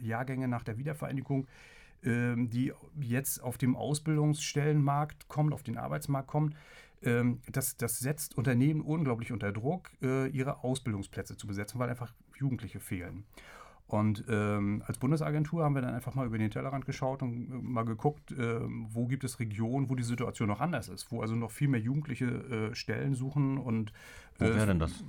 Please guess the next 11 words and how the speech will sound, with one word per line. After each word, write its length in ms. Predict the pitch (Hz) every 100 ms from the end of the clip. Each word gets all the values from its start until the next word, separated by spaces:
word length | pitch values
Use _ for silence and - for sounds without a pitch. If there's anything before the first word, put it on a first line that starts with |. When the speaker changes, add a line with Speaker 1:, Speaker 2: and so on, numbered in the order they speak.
| 151 143
Speaker 1:
Das 240 | 127 139
ist 40 |
Nordrhein-Westfalen 640 | 143 139 131 104 - 151 120
beispielsweise, 640 | 110 110 - 110 117 143 139
das 180 | 104
ist 220 | - 113 -
auch 240 | 107 104
in 100 | 113
Berlin 300 | 104 117 170
der 100 | 156
Fall. 360 | 147 147 147